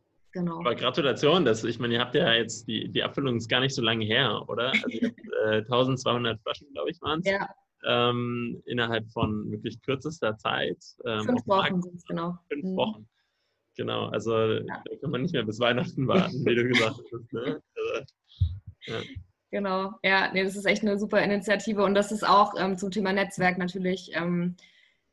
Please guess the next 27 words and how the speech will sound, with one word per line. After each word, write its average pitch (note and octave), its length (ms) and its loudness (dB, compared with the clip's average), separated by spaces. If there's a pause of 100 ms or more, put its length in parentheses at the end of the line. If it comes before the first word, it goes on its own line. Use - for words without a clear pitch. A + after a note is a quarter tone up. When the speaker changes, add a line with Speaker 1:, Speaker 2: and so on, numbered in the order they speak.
Speaker 1:
eine F#3+ 100 0
ganz F#3+ 240 2
coole G3 240 -4
Sache. C4 500 0 (100)
Ähm, G3 480 0
es F#3 100 -8
sind G3+ 160 -2
auch G3 300 4
vor F#3 120 2
allem, G3 440 2
äh, F#3 240 0
Winzerinnen G#3 540 2
aus G3 180 0
allen G3+ 260 2
möglichen G#3+ 340 -2
Anbaugebieten, B3 840 -2 (460)
ähm, G3 280 0
die F#3+ 100 0
alle G3+ 160 2
mit G3 160 0
unterschiedlichen, G3 960 -6
äh, F#3 220 -2
Themen G3+ 320 -4
auch F3+ 140 -4
zu - 120 -16
tun G#3 300 -4
haben. F#3+ 340 -4